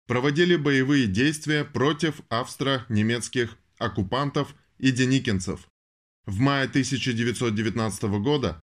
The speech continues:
партизанский отряд влился в действующую Красную Армию.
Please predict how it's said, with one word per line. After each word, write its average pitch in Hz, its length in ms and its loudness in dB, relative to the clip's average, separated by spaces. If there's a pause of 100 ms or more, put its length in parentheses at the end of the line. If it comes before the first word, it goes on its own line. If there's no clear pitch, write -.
(180)
партизанский 143 640 0
отряд 143 520 -2
влился 147 500 0
в 127 80 -4
действующую 139 680 0
Красную 117 440 -2
Армию. 101 420 -2